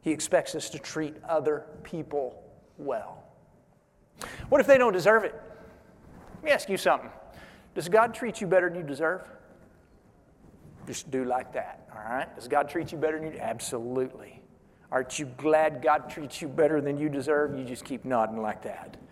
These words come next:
And if God treats you better than you deserve, He doesn't ask, He demands that you also extend that same grace to other people.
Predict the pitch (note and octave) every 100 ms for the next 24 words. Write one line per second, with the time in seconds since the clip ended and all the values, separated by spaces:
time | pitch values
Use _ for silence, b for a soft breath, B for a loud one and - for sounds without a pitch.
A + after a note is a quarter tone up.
0 | B B B B B B B E3 D3+ B2
1 | C3 C3 D3+ D#3+ F#3+ E3+ - F3 B2 C#3+
2 | D3 F3 G#3+ A#3+ F3+ F3 F#3 C#3+ B2+ C3+
3 | D#3+ D#3+ D#3 C#3 C#3+ A2+ G#2+ - - -
4 | - - B B B B - A3+ A#3 F3+
5 | D3+ C3 - D3 E3+ G#3+ B3 - - -
6 | - G#3+ A3 D#3+ D3 C#3+ D#3 G#3+ D#3+ G#2+
7 | A2+ - - - - B B D3 F3 E3+
8 | E3 F#3+ G#3 - F3+ G#3 C4 - - D#3
9 | B2+ C3 D#3+ - - - F#3+ F#3+ F3 C#3
10 | E3 F3 - - - F3 E3+ C#3+ A#2+ D3
11 | E3 D#3+ - D3+ D3 C#3 C3 - - F#3
12 | - -